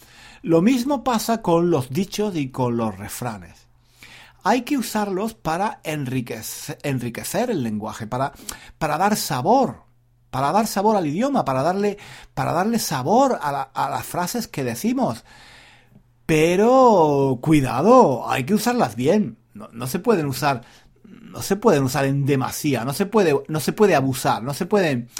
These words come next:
no se pueden usar a todas horas, en cualquier contexto, con cualquier persona,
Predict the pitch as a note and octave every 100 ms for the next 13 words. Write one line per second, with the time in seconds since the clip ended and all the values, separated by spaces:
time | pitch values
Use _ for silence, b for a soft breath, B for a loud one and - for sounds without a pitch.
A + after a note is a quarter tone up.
0 | B B B D3 G3+ A3+ E3+ C#3+ B2+ C3
1 | B2+ B2 C3+ B2 A2+ B2+ B2+ A2+ - B2
2 | B2 B2 A#2 C#3 C3 B2 A#2+ A2+ C3+ A#2+
3 | - - A#2+ B B B C#3 C3 C3 B2
4 | C#3+ C3+ B2+ C3 A2+ - C#3 A#2+